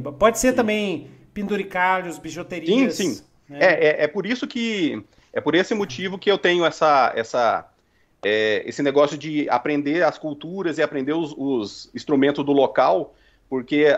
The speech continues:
Speaker 2: é da família dele, passar num local, pegar o que eles têm de melhor e levar pra outro lugar pra vender. Então ele aprendeu isso,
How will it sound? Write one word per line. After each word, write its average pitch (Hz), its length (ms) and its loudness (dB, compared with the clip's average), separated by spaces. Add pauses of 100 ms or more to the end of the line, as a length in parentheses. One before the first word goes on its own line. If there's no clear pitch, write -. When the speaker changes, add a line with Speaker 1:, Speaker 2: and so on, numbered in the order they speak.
(140)
Speaker 2:
é 135 180 4
da 175 140 2
família 165 440 -2
dele, 135 460 -6 (260)
passar 165 360 2
num 214 120 -2
local, 160 600 0 (220)
pegar 143 300 0
o 202 80 0
que 202 100 -4
eles 190 160 -4
têm 180 160 -2
de 175 120 -6
melhor 143 560 2
e 165 60 -6
levar 160 260 0
pra 165 120 -4
outro 175 160 -4
lugar 165 300 2
pra 160 140 -4
vender. 147 480 -6 (240)
Então 147 260 -2
ele 151 120 0
aprendeu 160 680 0
isso, 156 540 -6